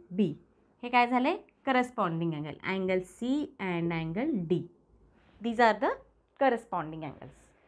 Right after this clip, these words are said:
तर बघितलं आपण types of angles, किती व्हरायटीज आहेत आणि हे नेमिंग का वेगळं वेगळं दिलेलं आहे? कारण प्रत्येकाचं जे, अ, आहेत, अ, डिग्रीज, प्रत्येकाचे क्वालिटीज वेगळे वेगळे आहेत.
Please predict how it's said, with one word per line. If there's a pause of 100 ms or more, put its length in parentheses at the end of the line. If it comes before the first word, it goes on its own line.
(300)
तर
बघितलं
आपण (240)
types
of
angles, (120)
किती
व्हरायटीज
आहेत (440)
आणि
हे
नेमिंग
का
वेगळं
वेगळं
दिलेलं
आहे?
कारण
प्रत्येकाचं
जे, (140)
अ, (200)
आहेत, (360)
अ,
डिग्रीज,
प्रत्येकाचे
क्वालिटीज
वेगळे
वेगळे
आहेत.